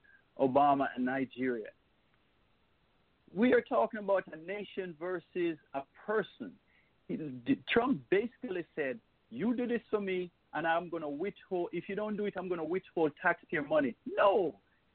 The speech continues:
you, that's not your money. <laughs> Yes, you're the president, but that's taxpayer money, and that money is not used for benefiting the president. It's not used to benefit Congress or personal pers-, a, a, a, a, a senator. So that's the difference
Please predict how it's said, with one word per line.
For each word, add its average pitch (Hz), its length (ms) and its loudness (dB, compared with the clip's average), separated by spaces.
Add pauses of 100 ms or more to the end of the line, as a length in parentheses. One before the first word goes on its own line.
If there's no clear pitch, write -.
you, 440 280 4 (240)
that's 415 160 0 (100)
not - 180 2
your 170 160 -2
money. 147 400 -4 (500)
<laughs> 254 340 0 (380)
Yes, 359 320 4
you're 226 180 2
the 202 80 0
president, 254 500 -4
but 185 100 -6
that's 202 160 0 (100)
taxpayer 254 440 -6
money, 214 400 -6
and 170 260 -8
that 196 200 0
money 220 240 -4
is 185 100 -10
not 170 180 -2
used 233 300 -2 (100)
for 185 120 2
benefiting 175 640 2
the 170 60 -4
president. 240 600 0 (360)
It's 190 140 4
not 196 200 6
used 226 240 2
to - 60 -4
benefit 180 500 2 (140)
Congress 202 420 2
or 147 80 4
personal 185 440 0
pers-, 208 260 -2 (180)
a, - 40 6
a, 151 200 4
a, 143 540 2 (340)
a, 120 40 -4
a 131 220 -2 (100)
senator. 233 420 -2 (460)
So 180 200 2
that's 214 260 2
the 240 60 -8
difference 156 420 -6